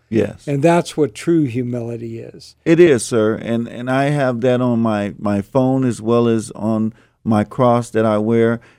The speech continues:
Speaker 1: And it, it's, "I can do all things through Christ who strengthens me."
Speaker 2: Amen.
Speaker 1: Because I'm not doing any of this. If I look at what Rudolph is doing, I wouldn't be doing nothing. But if I look at what Christ is doing,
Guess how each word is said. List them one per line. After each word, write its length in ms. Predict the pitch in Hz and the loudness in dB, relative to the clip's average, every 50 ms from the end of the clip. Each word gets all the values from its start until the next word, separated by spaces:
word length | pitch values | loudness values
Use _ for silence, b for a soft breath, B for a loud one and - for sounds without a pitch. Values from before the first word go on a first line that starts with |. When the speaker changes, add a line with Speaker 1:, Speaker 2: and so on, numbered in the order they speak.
| b b | b b
Speaker 1:
And 320 | - - 113 113 110 98 | -6 -2 0 0 0 -2
it, 280 | 80 104 123 123 110 - | -4 -4 -6 -6 -4 -2
it's, 180 | - 113 - - | -4 -2 0 2
"I 160 | 113 127 151 | 4 4 4
can 220 | 147 - 135 113 | 4 2 0 2
do 180 | 107 127 131 120 | 2 4 4 4
all 180 | 123 123 120 117 | 6 4 4 2
things 500 | 117 - 127 120 117 117 107 - - _ - | 0 0 0 0 0 0 -2 -6 -12 _ -6
through 140 | 127 117 - | -4 -4 -4
Christ 380 | - - 127 117 113 110 - | -2 0 2 2 2 0 0
who 80 | 120 110 | -4 -4
strengthens 580 | - - - 117 110 101 - - 95 92 95 113 | -4 -2 -2 -2 -2 -2 -4 -8 -12 -12 -8 -4
me." 320 | 143 160 147 110 82 - - | -2 0 0 -2 -4 -6 -6
Speaker 2:
Amen. 320 | 165 151 143 147 170 185 131 | -4 -4 -2 -2 -4 -2 0
Speaker 1:
Because 400 | 120 110 - 135 123 117 98 120 | -2 0 4 4 4 4 4 4
I'm 160 | 135 180 208 | 4 4 4
not 220 | 196 147 117 107 | 4 2 2 2
doing 240 | 104 113 113 113 131 | 2 2 2 2 2
any 200 | 170 202 202 156 | 2 2 4 4
of 120 | 120 107 98 | 4 2 2
this. 220 | 104 101 98 - | 2 0 0 -2
If 100 | 101 87 | -2 2
I 140 | 120 131 175 | 4 6 6
look 240 | 190 180 180 180 - | 6 4 4 2 2
at 160 | 139 123 123 | 2 2 2
what 180 | 120 127 113 101 | 2 2 2 2
Rudolph 520 | 104 127 165 220 254 180 139 110 107 - | 2 2 2 4 6 6 6 4 2 2
is 120 | 110 107 98 | -2 -4 -2
doing, 300 | - 123 120 120 117 113 | 0 0 2 2 2 0
I 140 | 131 180 226 | 0 -2 -2
wouldn't 240 | 226 175 123 113 | -4 -2 -2 -2
be 100 | 107 117 | 0 -2
doing 320 | 110 95 113 110 110 104 113 | 0 0 0 0 2 2 0
nothing. 460 | 165 214 240 226 - 90 87 87 80 | 0 0 -2 -4 -6 -8 -8 -8 -4
But 260 | - 107 107 104 - | -2 0 0 0 0
if 220 | - 101 113 - - | -4 -4 -4 0 0
I 100 | 123 123 | 0 0
look 240 | 123 123 127 123 | 0 -2 -2 0
at 160 | 131 117 110 101 | 0 0 0 0
what 200 | 104 101 92 - | 0 -2 -4 -4
Christ 440 | - - 131 135 156 185 196 - | -6 0 2 2 2 2 0 -2
is 160 | 123 107 101 98 | -4 -6 -6 -4
doing, 400 | - 107 104 104 107 104 101 | -4 -2 -2 -2 -2 -4 -6